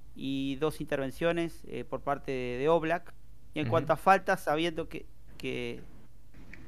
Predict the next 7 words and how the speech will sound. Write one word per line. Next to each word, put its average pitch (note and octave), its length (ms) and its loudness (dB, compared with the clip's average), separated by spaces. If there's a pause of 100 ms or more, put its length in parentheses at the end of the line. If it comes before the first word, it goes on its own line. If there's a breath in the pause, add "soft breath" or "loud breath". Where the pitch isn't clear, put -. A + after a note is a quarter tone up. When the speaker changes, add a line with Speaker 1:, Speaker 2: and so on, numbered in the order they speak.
(240)
Speaker 1:
que D3 120 -2
el C#3 80 0
Atlético D3+ 520 0
es, - 240 -2 (100)
es C3+ 200 -6
un C#3 80 -4
equipo, C#3+ 560 0